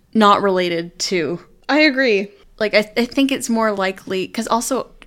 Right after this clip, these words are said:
Speaker 1: having such a huge gap between seventy-four and then
Speaker 2: This kind of puts it
Speaker 1: that makes more sense to have two more thrown in there.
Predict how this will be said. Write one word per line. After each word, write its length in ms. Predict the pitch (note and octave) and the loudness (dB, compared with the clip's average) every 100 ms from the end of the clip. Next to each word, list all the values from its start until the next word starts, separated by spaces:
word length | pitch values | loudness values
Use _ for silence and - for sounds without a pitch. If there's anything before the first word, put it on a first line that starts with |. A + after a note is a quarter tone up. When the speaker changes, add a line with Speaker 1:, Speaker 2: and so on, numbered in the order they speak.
| - - | -14 -4
Speaker 1:
having 280 | A3 A#3 A3+ | -2 -2 -4
such 200 | A3 G#3+ | -6 -8
a 20 | |
huge 600 | F#3+ G#3+ G#3+ G#3+ G3+ - - | -6 -6 -4 -6 -8 -12 -16
gap 400 | F#3+ G3 G3 - | -8 -2 -2 -2
between 640 | G#3 G#3 - F#3+ F#3 F3+ - - | -8 -10 -6 -4 -2 -4 -8 -12
seventy-four 1400 | - - G3 G3 G3 F3+ F3+ - - F3+ F#3 A3+ C4 - - _ _ _ - - - - | -8 -6 -6 -6 -4 -4 -6 -12 -4 -2 -2 -4 -6 -12 -20 _ _ _ -20 -20 -20 -8
and 180 | G3 F#3+ | -4 -2
then 460 | F#3 F3 F3+ E3+ - - | -2 -2 -6 -8 -4 0
Speaker 2:
This 160 | B3 | 0
kind 240 | - B3 A3 | 0 0 0
of 280 | G3+ - - _ | -2 -12 -20 _
puts 300 | - A#3+ - | -4 -2 0
it 360 | A3 G3 - _ - G#3 | 0 0 -4 _ -8 -2
Speaker 1:
that 260 | G3 G3 | -2 -2
makes 280 | G#3 F3+ - | -4 -4 -4
more 180 | G#3 F#3 | -4 -4
sense 320 | - F#3+ F3+ F#3 | -4 -4 -4 -6
to 60 | |
have 260 | F3+ F3 - | -6 -6 -6
two 180 | - G3 | -4 -2
more 380 | F3 F3 E3+ F3 | 0 -2 -2 -4
thrown 320 | - F3 E3+ | -4 -2 -2
in 180 | F#3 E3+ | -2 -2
there. 260 | A2+ F3 | -4 -6